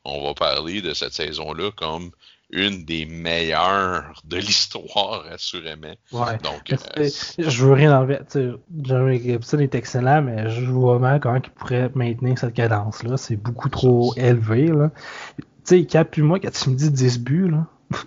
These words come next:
Speaker 2: c'est le double de qu'est-ce que Tyler Toffoli a fait sur le troisième trio du Canadien qui, avec ses cinq buts, là.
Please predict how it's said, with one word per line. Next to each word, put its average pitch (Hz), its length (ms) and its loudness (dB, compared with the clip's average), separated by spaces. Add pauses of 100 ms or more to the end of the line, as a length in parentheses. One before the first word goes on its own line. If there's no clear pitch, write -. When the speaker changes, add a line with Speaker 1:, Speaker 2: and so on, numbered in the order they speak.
(440)
Speaker 2:
c'est 120 1700 4
le 127 180 6
double 160 360 6
de 143 100 2
qu'est-ce 131 200 -2
que 135 60 2
Tyler 131 320 4
Toffoli 139 420 4
a 131 60 6
fait - 440 2
sur - 200 -2
le 123 100 2
troisième 139 360 4
trio 135 300 0
du 135 80 -8
Canadien 120 440 0
qui, 139 100 -6
avec 113 200 -4
ses 135 100 -2
cinq 127 300 2
buts, 117 360 0
là. 107 100 -4